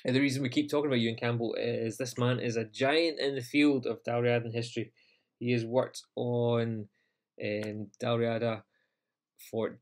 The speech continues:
decades, and this man knows just so much about it. So, according to Ewan Campbell, Dalriada was not an obscure peripheral place, but it held an important place in the artistic, intellectual, and political life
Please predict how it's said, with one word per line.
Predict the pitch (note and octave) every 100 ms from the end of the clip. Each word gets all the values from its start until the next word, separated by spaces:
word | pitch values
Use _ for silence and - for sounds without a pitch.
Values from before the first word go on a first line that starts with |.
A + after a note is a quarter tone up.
| -
decades, | - A#2+ B2 A#2+ G#2 - - - -
and | A2+ G#2 G#2 G#2+
this | A#2
man | A2+ A2 A2
knows | A2 G#2
just | - G#2+ -
so | - C#3
much | A#2+ -
about | A#2 A2 -
it. | - _ _ _ _ -
So, | - A#2+ A2+ - -
according | - C#3 C3+
to | B2+
Ewan | B2+ A#2+ A#2 A2+ C3+ B2+
Campbell, | C3 C3 C#3
Dalriada | C3+ C3+ C3 B2+ B2
was | A#2+ A2+
not | A#2+ A#2+ C3+ D3 -
an | D#3
obscure | D3 B2 - A#2+
peripheral | A#2 A#2+ A#2+ - A2
place, | G#2 A#2+ B2 - - _ _ _ _
but | C#3
it | B2 B2
held | B2+ B2+
an | A#2+ A#2+
important | A#2+ - B2 - -
place | - A#2 A#2+
in | -
the | A2+
artistic, | A#2+ C#3 - D#3+ -
intellectual, | B2+ B2 A#2 - - A#2
and | A#2
political | - A#2 B2+ A2+
life | A2 A#2 -